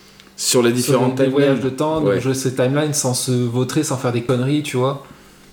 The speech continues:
Speaker 1: Oh, il y en a
Speaker 2: L'effet
Speaker 1: peut-être,
Speaker 2: papillon, il
Speaker 1: j'ai
Speaker 2: te parle
Speaker 1: pas
Speaker 2: toujours de l'effet papillon, que
Speaker 1: Ouais.
Speaker 2: si tu fais quelque chose dans le passé, ça va modifier tout la-, tout l'avenir.
Speaker 1: Mais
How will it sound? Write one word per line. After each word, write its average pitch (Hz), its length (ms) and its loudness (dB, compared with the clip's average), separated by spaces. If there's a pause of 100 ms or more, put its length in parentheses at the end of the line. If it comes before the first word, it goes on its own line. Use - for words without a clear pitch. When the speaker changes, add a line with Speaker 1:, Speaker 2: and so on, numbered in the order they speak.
(160)
Speaker 1:
Oh, - 60 -2
il 95 40 0
y 110 40 2
en 127 40 2
a - 20 0
Speaker 2:
L'effet 143 140 2
Speaker 1:
peut-être, 127 160 2
Speaker 2:
papillon, 135 280 -2
il 113 60 -4
Speaker 1:
j'ai - 100 -8
Speaker 2:
te 123 40 -2
parle 120 200 0
Speaker 1:
pas - 40 -4
Speaker 2:
toujours 123 160 -2
de 123 40 0
l'effet 120 180 0
papillon, 123 400 -2
que 127 100 -6
Speaker 1:
Ouais. 98 160 0
Speaker 2:
si - 60 -4
tu 117 120 -10
fais 120 140 -4
quelque 110 140 -4
chose 113 100 -4
dans 113 80 -2
le 110 40 -4
passé, 110 220 -2
ça 120 160 -4
va 107 120 -4
modifier 110 360 -6
tout 113 100 -10
la-, 117 140 0
tout 117 160 -8
l'avenir. 117 300 0
Speaker 1:
Mais 87 440 2